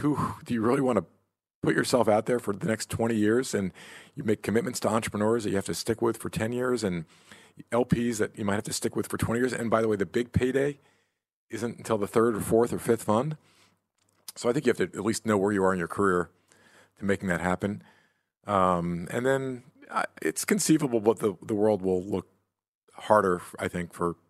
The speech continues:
for smaller funds over time. Um, there's obviously advantages. You could be more nimble, you could be more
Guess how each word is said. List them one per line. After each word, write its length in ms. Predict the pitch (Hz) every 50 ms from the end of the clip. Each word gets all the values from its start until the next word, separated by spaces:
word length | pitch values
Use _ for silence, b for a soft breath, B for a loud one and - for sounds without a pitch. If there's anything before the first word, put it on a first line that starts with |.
| _ _ _ _ _ _ _ _ _ _ _ _ _ _
for 380 | - - 87 - - - 120 - _
smaller 400 | - - - - 107 95 90 87
funds 400 | 82 - 92 87 82 82 90 85 92
over 180 | 92 82 82 80
time. 320 | 95 87 85 85 90 104 - b b b b b b b b b _ -
Um, 340 | 101 95 87 87 87 87 92
there's 180 | 101 98 87
obviously 360 | 95 110 113 107 104 - 104
advantages. 500 | 95 85 95 92 90 98 92 98 107 104
You 80 | 98 90
could 80 | - -
be 80 | 92
more 160 | 87 85 85
nimble, 380 | 85 87 90 95 101 101 101 98
you 60 | 90 85
could 100 | 85 85
be 80 | 90
more 260 | 87 87 87 82 80